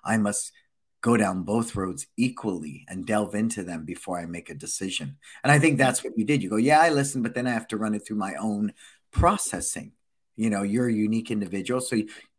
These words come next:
you have a way of processing things. And I've learned that. <laughs> I've learned that.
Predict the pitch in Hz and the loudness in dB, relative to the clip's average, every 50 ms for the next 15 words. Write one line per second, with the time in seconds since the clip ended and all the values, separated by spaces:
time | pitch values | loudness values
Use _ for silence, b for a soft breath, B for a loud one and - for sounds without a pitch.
0 | _ - 101 120 117 107 107 117 107 110 110 110 110 107 - _ - - 156 156 | _ -2 0 0 2 2 0 0 0 0 0 -2 -4 -6 -10 _ -4 0 2 2
1 | 160 156 - - 117 104 - - - 87 82 76 71 - - 82 71 60 58 58 | 2 0 -2 -4 -4 -4 -4 -6 -8 -8 -12 -14 -14 -12 -10 -10 -10 -10 -12 -16
2 | - - - - - _ b b b - - 98 107 113 104 107 98 92 101 113 | -18 -20 -20 -20 -20 _ b b b -12 -6 -4 -2 -2 -2 -4 -4 -4 -2 -2
3 | 123 127 127 131 143 143 143 - - - _ _ _ _ - 262 - - 349 - | -2 -2 -2 -2 -2 -4 -4 -6 -10 -18 _ _ _ _ 4 6 6 8 6 6
4 | - - - - - - - - - - - _ _ _ - - _ B B B | 6 2 2 2 0 -2 -2 -6 -10 -12 -12 _ _ _ -20 -20 _ B B B
5 | B B - - 139 139 147 196 240 277 254 160 120 98 | B B -2 0 2 4 6 6 8 8 6 6 2 0